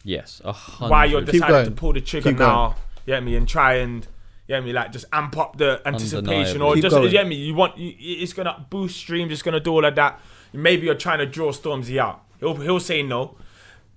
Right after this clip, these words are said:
Speaker 2: M-, maybe that's why Stormzy's not replying. Stormzy's like, "I'm, I ain't having none of, I ain't, I ain't assisting you, innit? I ain't playing in the number ten for you."
Speaker 3: You
Speaker 2: So
Speaker 3: see, when I watched that, yeah,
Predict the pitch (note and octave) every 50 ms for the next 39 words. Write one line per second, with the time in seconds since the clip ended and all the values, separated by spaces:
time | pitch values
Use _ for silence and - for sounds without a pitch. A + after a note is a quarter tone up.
0 | _ - C3+ - _ D3 D3+ C#3+ C#3 C3 B2+ A#2+ A#2+ - C3 A#2 - - C#3 A#2+
1 | A2+ G#2+ G#2 A2 A#2 F#2+ F#2 - - - A2 A2 - - - - C#3 C3 A#2 G#2+
2 | A2+ B2 A2+ G2 G#2 A#2+ B2 B2 - - C3+ C3+ C3 C3 A#2 A#2+ B2 B2+ B2 A#2
3 | A#2+ A#2+ A#2 A#2 G#2+ G#2 G#2+ - - - C#3+ E3 E3 D#3+ D#3 C#3+ - - - -
4 | E3 F#3+ F#3+ F3 D#3+ D3 - - F3 - - - C#3+ C#3 C#3+ C#3 D3 C#3+ C3+ C#3
5 | C3+ A#2+ A2+ A2+ C#3 D3+ C#3+ A#2+ A#2+ C#3+ C3 B2 B2 A#2+ A#2 A#2 A#2 A#2+ A#2 A2+
6 | A2 G#2 - A#2+ A2 G#2+ G2 - G#2+ G#2+ G#2 G2 F#2 _ _ _ _ _ - _
7 | _ _ - _ _ _ - C#3+ C3 - - G3+ A#3 B3 B3+ B3 B3 A#3+ A3+ A3
8 | A3+ G3 E3 - _ C3 B2 G#2 - - G#2+ G#2 G#2 A2+